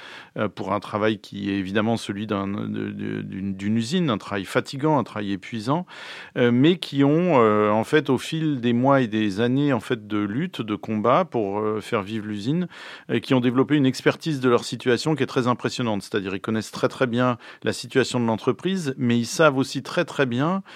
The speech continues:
l'inscrire dans un contexte, euh, néolibéral qui est celui de l'Europe, euh, depuis, euh, depuis une quarantaine d'années, euh, et, euh, et donc raccorder leur situation à la marche du monde. Euh,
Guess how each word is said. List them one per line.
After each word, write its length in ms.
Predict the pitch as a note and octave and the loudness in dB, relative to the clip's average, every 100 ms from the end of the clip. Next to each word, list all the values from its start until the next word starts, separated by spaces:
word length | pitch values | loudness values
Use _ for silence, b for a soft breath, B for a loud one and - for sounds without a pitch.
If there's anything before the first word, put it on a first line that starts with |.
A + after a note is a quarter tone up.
| B B | B B
l'inscrire 680 | A#2 C#3+ C3+ - E3 E3+ E3 | 2 2 2 -4 -4 0 0
dans 260 | B2 B2 A#2+ | 0 -2 0
un 120 | A#2+ C3+ B2 | -2 0 0
contexte, 460 | C#3 D#3 - - | 2 0 -2 -2
euh, 400 | A#2+ G#2+ A2 A2 | -2 0 -2 0
néolibéral 1000 | A2 B2+ B2+ B2 A#2 A2 A2+ B2+ B2 G#2+ | 2 4 4 2 4 4 4 4 2 0
qui 120 | - | -4
est 20 | G#2+ | -8
celui 240 | A2 A2 | -8 -8
de 80 | G#2+ | 0
l'Europe, 380 | G#2+ A2 A2+ - | 4 4 2 -2
euh, 280 | G#2+ G2+ G2+ | -2 -2 -4
depuis, 500 | G2+ G#2 - G#2+ G#2+ | -4 -8 -8 -8 -6
euh, 60 | |
depuis 280 | G#2 G2+ - | -6 -8 -4
une 120 | A2+ | -4
quarantaine 440 | G2+ F#2+ G2 G#2 G2 | -2 -6 -6 -4 -2
d'années, 380 | G2 G#2+ F#3 G3 B B B B | -2 0 -2 -4 B B B B
euh, 760 | C3+ A#2+ A2+ A2 A2 A2 G#2+ A2 B2 - | 0 2 2 0 0 0 0 -2 -4 2
et, 320 | C#3 D#3 E3+ D#3 | 6 8 10 10
euh, 380 | A#2 G#2+ A2 | 10 10 6
et 120 | B2 A#2 | 4 2
donc 200 | D3 - | 2 6
raccorder 460 | C#3+ C3+ C3 B2+ | 4 6 4 4
leur 200 | C3+ D3+ | 4 4
situation 520 | - C3+ C#3+ A#2 - D#3+ | 2 -2 2 2 4 2
à 60 | |
la 80 | A#2 | 4
marche 220 | A#2 A2+ | 2 0
du 100 | B2+ | -2
monde. 480 | A#2+ A#2 G#2 F#2+ - - | 0 0 -2 -4 -10 -6
Euh, 640 | A#2+ G#2+ G#2 G#2+ G#2+ A2+ | -4 -2 -2 -2 -4 -4